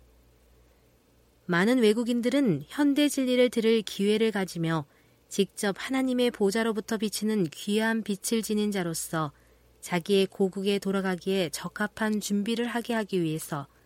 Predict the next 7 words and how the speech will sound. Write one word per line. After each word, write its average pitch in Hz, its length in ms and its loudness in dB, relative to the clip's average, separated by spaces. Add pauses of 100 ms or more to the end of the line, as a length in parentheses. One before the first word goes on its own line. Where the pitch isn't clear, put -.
(180)
하나님의 202 480 0
섭리로 175 640 0
이 208 240 0
나라에 185 420 0
와 156 260 -2
있는 196 280 0
것이다. 151 500 -8